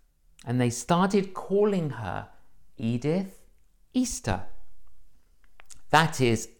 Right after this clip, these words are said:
everyone except Phyllis,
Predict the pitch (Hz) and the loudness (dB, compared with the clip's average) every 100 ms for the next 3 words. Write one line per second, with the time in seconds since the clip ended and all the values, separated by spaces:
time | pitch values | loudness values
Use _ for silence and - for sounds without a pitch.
0 | - 208 254 254 190 175 117 101 87 - | 2 4 4 4 4 4 4 2 0 -4
1 | - - - - - 135 - - - 139 | -10 -20 -20 -14 0 0 0 -2 2 4
2 | 117 - - - - - - - - - | 4 0 -6 -10 -14 -18 -18 -18 -18 -4
3 | 127 95 90 - - - - | -2 0 -4 -6 -8 -10 -14